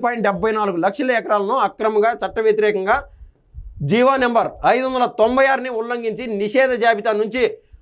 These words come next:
బయటకి తీశారని విచారణలో తేలింది. అంటే వీళ్ళు చెప్తాను ఏంటంటే పదమూడు పాయింట్ యాభై తొమ్మిది లక్షల ఎకరాలని ఫ్రీహోల్డ్ చేస్తే దాంట్లో ఏకంగా ఐదు పాయింట్ డెబ్బై నాలుగు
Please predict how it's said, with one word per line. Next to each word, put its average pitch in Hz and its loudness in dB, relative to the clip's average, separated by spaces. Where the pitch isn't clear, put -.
బయటకి 208 2
తీశారని 226 2
విచారణలో 220 2
తేలింది. 196 0
అంటే 151 2
వీళ్ళు 196 2
చెప్తాను 214 0
ఏంటంటే 208 0
పదమూడు 214 2
పాయింట్ 226 2
యాభై 214 6
తొమ్మిది 202 0
లక్షల 208 0
ఎకరాలని 220 2
ఫ్రీహోల్డ్ 220 0
చేస్తే 214 -2
దాంట్లో 208 2
ఏకంగా 220 4
ఐదు 220 4
పాయింట్ 226 -2
డెబ్బై 202 2
నాలుగు 196 0